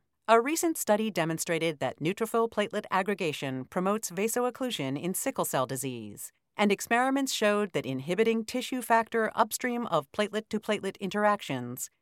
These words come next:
can reduce the accumulation of neutrophil platelet aggregates in mouse lungs. Four disease-modifying therapies are currently approved for use in sickle cell disease,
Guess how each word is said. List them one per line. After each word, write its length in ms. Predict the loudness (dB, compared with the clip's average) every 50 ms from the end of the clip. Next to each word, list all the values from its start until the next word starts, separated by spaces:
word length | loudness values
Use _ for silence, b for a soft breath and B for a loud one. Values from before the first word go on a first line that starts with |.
| _ _ 0
can 120 | 0 2
reduce 360 | 2 2 2 2 0 -2 -2
the 140 | -4 -2 -2
accumulation 840 | -2 -2 -2 0 0 0 2 0 0 -2 -2 -2 -2 -2 -2 -4 -4
of 180 | -6 -6 -4
neutrophil 560 | -4 -4 -4 -2 -4 -4 0 0 0 0 0
platelet 320 | 0 -2 -2 -2 -4 -8 -4 0
aggregates 640 | 0 0 2 0 -2 -4 -2 -4 -4 -4 -6 -8 -8 -4
in 160 | -2 0 0 2
mouse 320 | 0 0 -2 -4 -4 -4
lungs. 580 | -4 -4 -4 -6 -10 -16 -14 -12 -12 -12 -12 -14 _ _ _ _ _ _ _ _ _ _ _ _ _ -2
Four 340 | 0 2 4 4 4 2
disease-modifying 1080 | 2 2 0 0 0 -4 -4 -4 -2 0 2 4 4 2 2 0 0 0 0 0 -2 -2
therapies 680 | -2 0 0 0 -2 -4 -6 -8 -6 -6 -8 -10 -10 -8 -4
are 140 | -2 -2 -2
currently 480 | -2 -2 -2 0 0 0 -2 -2 -4 -4
approved 500 | -4 -2 0 2 2 2 0 -4 -6 -6
for 220 | -2 0 0 2
use 320 | 2 0 -4 -4 -4 -4
in 180 | -4 -4 -4 -2
sickle 300 | -2 -2 -2 -2 -2 -2
cell 220 | -2 0 0 0
disease, 760 | 0 0 -2 -2 -4 -6 -8 -8 -10 -12 -14 -14 -14 -14 -16